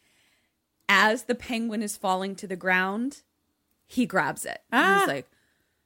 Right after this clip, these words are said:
Speaker 1: <sighs> "Oh, man." And he puts it back. So now it looks like the penguin is, like, talking to a bun-, t-, talking to his subjects as opposed to leaving
Speaker 2: Okay.
Speaker 1: his subjects.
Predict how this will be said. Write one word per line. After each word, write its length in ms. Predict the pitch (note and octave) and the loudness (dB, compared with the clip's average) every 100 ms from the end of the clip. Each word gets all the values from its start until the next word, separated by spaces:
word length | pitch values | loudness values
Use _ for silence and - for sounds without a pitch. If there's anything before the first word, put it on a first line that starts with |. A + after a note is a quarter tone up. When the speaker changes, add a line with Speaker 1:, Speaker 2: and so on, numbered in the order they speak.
| _ _ _ | _ _ _
Speaker 1:
<sighs> 1040 | - - - - - - - - _ _ - | -4 -4 -4 -8 -12 -16 -20 -20 _ _ -12
"Oh, 140 | F#3 | -10
man." 340 | E3 D#3+ D#3 E3 - - _ _ _ _ _ _ - | -8 -10 -12 -14 -18 -20 _ _ _ _ _ _ -12
And 100 | F3+ | -8
he 80 | F3 | -8
puts 300 | - G#3+ G3+ | -8 -8 -6
it 100 | F3+ | 2
back. 260 | E3+ E3+ | 2 2
So 160 | - G3 | -2 -4
now 260 | F#3+ G3 G3+ | 4 4 4
it 120 | G3 | 2
looks 200 | F#3+ - | -6 -2
like 160 | F3 - | -4 -4
the 60 | |
penguin 400 | - G3 F3 E3+ | -4 -2 -2 -4
is, 160 | E3+ E3 | -6 -4
like, 200 | D#3 _ | -6 _
talking 500 | - G#3 F#3 F#3 D#3+ E3 | -4 0 0 -2 -8 -6
to 180 | F3 | -6
a 60 | D#3 | -2
bun-, 240 | D#3 C#3+ - - | -2 -4 -8 -10
t-, 140 | - - | -10 -10
talking 460 | - B3+ A#3 F#3 F3+ | 0 0 2 -4 -4
to 200 | G3+ F3 | -4 -4
his 180 | F3 - | -6 -4
subjects 600 | F3 E3 A2+ - - - | -4 -4 -6 -6 -6 -4
as 140 | F3+ F3 | -4 -4
opposed 340 | G3 E3 - | -4 -4 -4
to 60 | F3+ | -6
leaving 200 | D#3+ D#3 | -6 -6
Speaker 2:
Okay. 180 | C#3 | -6
Speaker 1:
his 160 | D3 E3+ | -8 -10
subjects. 680 | - - C#2+ - - - | -12 -12 -12 -12 -14 -16